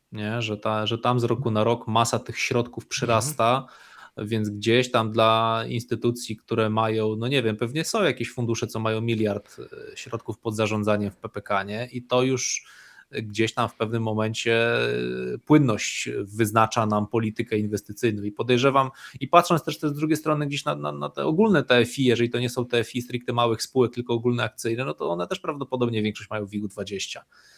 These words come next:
Speaker 1: bo płynność, nie? Więc
Speaker 2: Tak.
Speaker 1: tutaj musimy adresować kwestię płynności,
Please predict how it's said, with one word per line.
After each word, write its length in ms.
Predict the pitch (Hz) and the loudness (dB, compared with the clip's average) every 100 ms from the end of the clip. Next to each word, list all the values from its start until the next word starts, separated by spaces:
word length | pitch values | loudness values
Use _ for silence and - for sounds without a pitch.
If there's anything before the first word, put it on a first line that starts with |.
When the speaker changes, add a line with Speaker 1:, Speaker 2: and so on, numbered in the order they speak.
| - _ - | -20 _ 0
Speaker 1:
bo 140 | 117 | 0
płynność, 520 | 123 139 123 98 - | 6 6 6 -2 -6
nie? 180 | 107 120 | -4 -4
Więc 140 | 120 113 | -4 -6
Speaker 2:
Tak. 80 | - | -4
Speaker 1:
tutaj 240 | 123 123 | 2 2
musimy 380 | 120 117 123 123 | 2 -2 2 2
adresować 500 | 120 - 127 120 - | 2 0 0 0 -2
kwestię 280 | - - 127 | -14 -4 0
płynności, 580 | 131 117 127 - 165 | 2 2 2 -2 -8